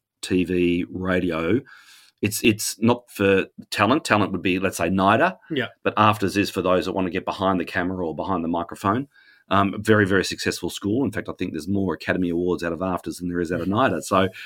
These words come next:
Speaker 1: great school. I thoroughly enjoy doing that. Um, and so, yes, I'm, uh, I'm a,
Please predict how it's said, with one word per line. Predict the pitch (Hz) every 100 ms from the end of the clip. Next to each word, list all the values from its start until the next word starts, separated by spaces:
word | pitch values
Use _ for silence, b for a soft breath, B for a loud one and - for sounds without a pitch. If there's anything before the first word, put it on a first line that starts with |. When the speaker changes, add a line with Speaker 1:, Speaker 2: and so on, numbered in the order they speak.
| B -
Speaker 1:
great | 131 139
school. | - 104 85 - _ -
I |
thoroughly | 104 127 117 107
enjoy | 95 95 101
doing | 95 90
that. | 113 170 - _ _ _ _ _ - -
Um, | 113 110 104 B B B B -
and | 107
so, | 113
yes, | 107 131 156 - - 110
I'm, | 107 101
uh, | 101 95 98 - _ _
I'm | 160 165
a, | 92